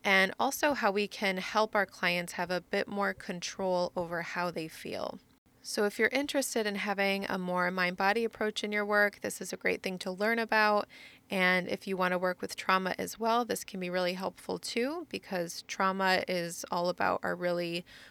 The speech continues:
primal self-protective instincts. Um, and so today's episode is going to discuss some basic information about the autonomic nervous system to give us a strong foundation.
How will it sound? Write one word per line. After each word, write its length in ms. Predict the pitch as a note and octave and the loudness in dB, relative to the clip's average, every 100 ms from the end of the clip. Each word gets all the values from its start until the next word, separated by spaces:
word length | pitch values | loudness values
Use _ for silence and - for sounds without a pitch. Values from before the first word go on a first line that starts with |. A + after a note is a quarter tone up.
| _ | _
primal 680 | - - G3 F#3+ F3+ F3+ F3+ | -6 2 2 4 2 2 0
self-protective 840 | - F3 - E3+ - E3 - - | 0 -2 0 -4 -4 -6 -8 -8
instincts. 800 | F3+ F3 - G#3+ A3 B3 - - - - - - - - | -10 -10 -6 -6 -4 -8 -12 -14 -18 -20 -18 -18 -10 2
Um, 540 | F#3 F3 F3 E3+ F3 - | 6 6 6 0 -8 -4
and 160 | G3 F#3 | -4 0
so 280 | G3+ F#3 | 2 2
today's 680 | F#3 - G3 - A#3 C4 B3+ | 0 -4 -4 0 0 0 -2
episode 600 | G3+ - F#3+ F#3+ F#3 F#3 F#3 | -2 -2 -2 0 2 2 0
is 240 | F#3+ - | -4 -6
going 260 | - F#3 F#3 | -4 -4 -4
to 140 | - | -4
discuss 480 | F3+ - - F3 E3+ | -4 -4 0 2 0
some 240 | - F3 | -6 -4
basic 400 | F3+ F3 - - | -2 -2 -4 -8
information 880 | F3 - F#3+ F3 F3+ - F3 F3 E3+ | -8 -6 -4 -4 -2 -2 -2 -4 -4
about 460 | - E3+ E3+ E3+ - - - - | -8 -4 0 0 -2 -10 -18 -10
the 140 | G3+ - | -6 0
autonomic 680 | F3+ F#3 F#3 F3 E3+ F3 | 2 2 0 0 0 -6
nervous 320 | F#3 F3 E3+ - | -2 -2 -2 -6
system 540 | E3 - E3+ E3+ F3 - | -6 -6 -4 -4 -6 -8
to 100 | F#3 | -4
give 180 | F3+ | -4
us 200 | E3+ - | -4 -4
a 40 | F3+ | -6
strong 440 | - - E3+ F3+ | -4 -2 -2 -2
foundation. 800 | - E3+ E3 - - - - F#3+ | -6 -6 -4 -6 -4 -4 -6 -10